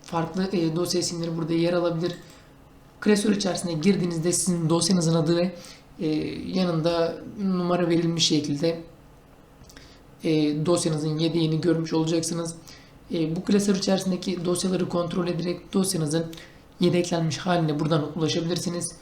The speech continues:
Örneğin en son dosyanızda ne zaman bir çalışma yaptınız, diyelim ki dün akşam saat on gibi, e, muhtemelen on, on gece falan, e, sizin dosyanız burada kaydedilmiş olacaktır. Zaten burada en son değiştirilme tarihlerine bakarak,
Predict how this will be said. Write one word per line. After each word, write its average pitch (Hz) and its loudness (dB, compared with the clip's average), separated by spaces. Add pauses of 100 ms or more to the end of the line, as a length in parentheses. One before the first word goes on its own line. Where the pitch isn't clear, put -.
(400)
Örneğin 180 0
en 196 0
son 180 -2
dosyanızda 170 0
ne 175 2
zaman 165 2
bir 151 -4
çalışma 160 0
yaptınız, 160 -2
diyelim 151 0
ki 165 -4
dün 170 -2
akşam 151 -2
saat 147 -2
on 165 0
gibi, 143 -2 (520)
e, 165 0
muhtemelen 160 -2
on, 165 2
on 160 2
gece 147 0
falan, 156 -2 (120)
e, 147 0
sizin 165 -4
dosyanız 156 -4 (1300)
burada 165 0
kaydedilmiş 156 -4
olacaktır. 156 -2
Zaten 160 -4
burada 156 -2 (260)
en 180 0
son 160 -2
değiştirilme 160 -2
tarihlerine 147 0
bakarak, 165 -2